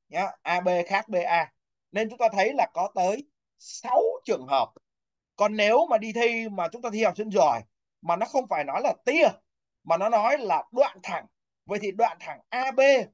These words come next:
và đoạn thẳng B A là như nhau. Nên chúng ta thấy nó lặp lại mất hai lần. Nên cái sáu này chúng ta phải chia cho hai thì tính ra chúng ta chỉ có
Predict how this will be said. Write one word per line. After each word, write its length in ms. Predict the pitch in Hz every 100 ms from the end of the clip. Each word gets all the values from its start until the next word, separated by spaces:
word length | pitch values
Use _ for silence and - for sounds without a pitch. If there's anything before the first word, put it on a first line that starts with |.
| _ _
và 200 | 160 156
đoạn 200 | 156 156 -
thẳng 240 | 120 113
B 40 | 180 185
A 180 | 175 165
là 80 | 143
như 160 | 170
nhau. 380 | 202 226 208 - _ _ _
Nên 340 | 190 262 262 202
chúng 180 | 254
ta 100 | 254
thấy 220 | 226 208 240
nó 100 | 269
lặp 260 | 220 -
lại 240 | - - 175
mất 180 | 254 - _
hai 300 | 180 196 185
lần. 240 | 156 131 _ _ _ 185
Nên 180 | 214
cái 100 | 208 226
sáu 320 | - 196 269
này 320 | 208 165 156
chúng 240 | - 202 254
ta 240 | 202 175
phải 360 | 165 160 104 92 _ _ _
chia 200 | - 233
cho 100 | 202
hai 400 | 180 190 185 165 _ _ _
thì 140 | 180
tính 280 | - 175 247
ra 260 | 247 196 180
chúng 180 | 202 226
ta 140 | 190 -
chỉ 160 | 120
có 360 | - 135 185